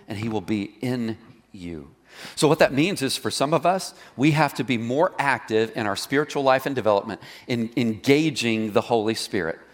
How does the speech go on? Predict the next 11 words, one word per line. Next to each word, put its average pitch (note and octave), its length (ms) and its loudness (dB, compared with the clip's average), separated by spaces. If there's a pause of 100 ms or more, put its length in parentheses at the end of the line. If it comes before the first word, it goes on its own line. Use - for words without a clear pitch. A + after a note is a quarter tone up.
(500)
Look F3 140 -2
at B3+ 60 2
what A#3 160 4
Paul D3 260 6
says B2 300 2
in A#2 60 0
Ephesians A#2 420 0
chapter B2 300 0
five, G#2 300 4
verse G2 260 -2
eighteen. F2+ 420 -6